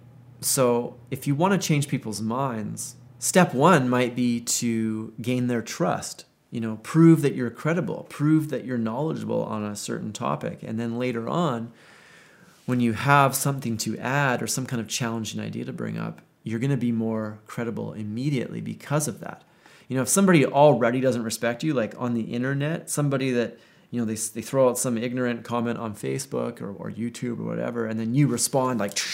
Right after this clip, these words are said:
"You're an idiot, you, you are wrong 'cause of this." You know, I'm just seeing more and more that, that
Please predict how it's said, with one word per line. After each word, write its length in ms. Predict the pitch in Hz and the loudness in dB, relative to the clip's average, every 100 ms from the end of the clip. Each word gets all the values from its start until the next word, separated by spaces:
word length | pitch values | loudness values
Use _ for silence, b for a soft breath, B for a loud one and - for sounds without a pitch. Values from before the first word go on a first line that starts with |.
| - - - B B | -6 -8 -10 B B
"You're 160 | 170 | 8
an 80 | 151 | 8
idiot, 380 | 156 156 156 147 | 8 8 8 8
you, 240 | 143 156 - B B | 6 4 2 B B
you 440 | 131 156 156 156 - B B B | 4 8 12 10 8 B B B
are 140 | 127 120 | 2 6
wrong 360 | 135 147 143 | 8 10 10
'cause 160 | 131 110 | 6 2
of 160 | 110 135 | 4 8
this." 440 | 156 151 147 - b b b - | 10 8 6 -2 b b b -4
You 100 | 143 | 4
know, 300 | 151 147 147 - _ _ _ _ _ - | 6 6 2 -10 _ _ _ _ _ 2
I'm 100 | 170 | 4
just 220 | 214 - | 4 2
seeing 260 | 196 185 147 | 4 4 6
more 240 | 139 135 | 6 4
and 80 | 120 | 4
more 220 | 123 120 | 4 4
that, 180 | 113 104 | 2 0
that 400 | 123 135 - | 2 2 0